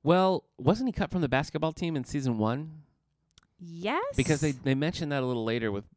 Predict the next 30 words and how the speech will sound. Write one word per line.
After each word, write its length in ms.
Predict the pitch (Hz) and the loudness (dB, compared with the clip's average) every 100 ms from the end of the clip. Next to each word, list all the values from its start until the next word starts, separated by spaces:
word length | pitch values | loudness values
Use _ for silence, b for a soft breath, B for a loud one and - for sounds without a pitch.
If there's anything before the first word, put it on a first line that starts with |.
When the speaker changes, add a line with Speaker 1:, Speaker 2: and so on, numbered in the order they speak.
| - | -8
Speaker 1:
w-, 160 | 120 - | -6 -2
in 100 | 120 | -2
regards 360 | 113 110 107 | -2 -2 -2
to 100 | - | -6
Brandon. 580 | 104 107 117 110 87 82 | -4 -2 -2 -4 -6 -2
Speaker 2:
But 180 | 247 247 | 0 0
football, 800 | - - 294 - 330 339 349 339 | -2 -4 -4 0 2 4 2 2
I 100 | 247 | 0
mean, 140 | 233 240 | 0 0
he 100 | 240 | 0
was 140 | 226 | 0
on 100 | 226 | -2
the 80 | 196 | -4
football 300 | 311 - 196 | -4 -2 0
team. 400 | 190 180 220 330 | 0 -2 -2 -4
Speaker 1:
Yeah. 240 | 131 120 107 _ _ _ _ _ _ _ _ _ - | 0 0 -2 _ _ _ _ _ _ _ _ _ -10
Speaker 2:
And 100 | 196 | -4
now, 540 | 196 196 196 196 196 - _ _ - | 0 2 2 2 -2 -6 _ _ -12
I 80 | 180 | -8
don't 120 | 185 | -6
know. 260 | 180 160 139 | -8 -8 0
Speaker 1:
I 100 | 175 | 0
didn't 240 | 269 277 | 2 -2
feel 180 | 127 175 | -2 0
like 140 | 151 131 | 0 -2
the 80 | 113 | -2
hockey 300 | 127 - 117 | -4 -4 -4
team 300 | - 110 98 | -2 -2 -2
was 180 | 92 | -6
a 320 | 82 76 80 | -4 -4 -4